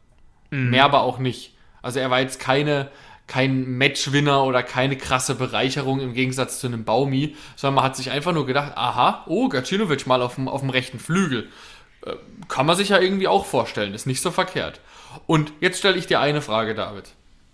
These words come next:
Speaker 1: Ja.
Speaker 2: Und du musst sie mir beantworten. So, wir haben gesehen, Baumgartner, ähm, kann nicht. Sebastian Hoeneß denkt sich, "Scheiße, der Junge ist platt, keine Option für die Startelf." Sonst hätte er gespielt, sind wir uns einig. Wieso?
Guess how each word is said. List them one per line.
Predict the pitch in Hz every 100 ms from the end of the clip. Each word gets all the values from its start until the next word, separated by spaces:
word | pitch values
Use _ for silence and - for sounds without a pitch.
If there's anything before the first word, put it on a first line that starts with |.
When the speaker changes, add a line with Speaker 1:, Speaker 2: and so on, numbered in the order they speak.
| _
Speaker 1:
Ja. | 139 127 -
Speaker 2:
Und | 143
du | 175
musst | 190 185
sie |
mir | 160 151
beantworten. | 135 110 107 104 - - -
So, | - 113 107 - - - -
wir | 135
haben | 160
gesehen, | 175 135 117 110 107 - _ _ _
Baumgartner, | 135 180 190 170 165 156 156 160 - _ - _ _ _ -
ähm, | 131 127 127 127 127 127 131 _ - _ - - _
kann | - 131
nicht. | 113 95 - - _ _ _ _
Sebastian | - 147 175 180
Hoeneß | 160 175 170
denkt | 156 151
sich, | 147
"Scheiße, | - 117 113 110
der | 127
Junge | 143 156
ist | 156 -
platt, | 143 165 - - _ -
keine | 135 151 156
Option | 151 - 143
für | 131 139
die | 127
Startelf." | - 98 85 71 - - - _ _ _
Sonst | - 151 147
hätte | 143
er | 139
gespielt, | 127 - 113 -
sind | 143
wir |
uns | 131
einig. | 104 107 101 - - - - - -
Wieso? | 120 196 262 170 107 -